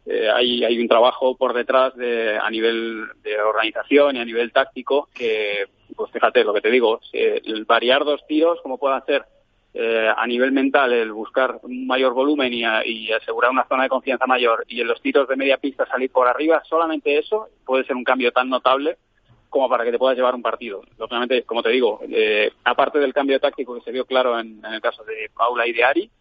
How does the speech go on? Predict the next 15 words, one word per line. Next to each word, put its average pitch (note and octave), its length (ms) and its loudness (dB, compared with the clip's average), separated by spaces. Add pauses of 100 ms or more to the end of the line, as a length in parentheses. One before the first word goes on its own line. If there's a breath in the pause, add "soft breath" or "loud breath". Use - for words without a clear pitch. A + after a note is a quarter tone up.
(180)
y C3+ 100 -6
que B2+ 60 -2
en C3 60 -2
este B2+ 120 -4
caso B2 220 -6
funcionó B2 340 0
bien, C#3 260 0
también, A#2 460 -8
eh, G#2+ 380 -4
es - 100 -10
cierto B2 240 2
que B2+ 80 0
del A#2 160 2
otro A#2+ 220 0
lado, C#3 340 0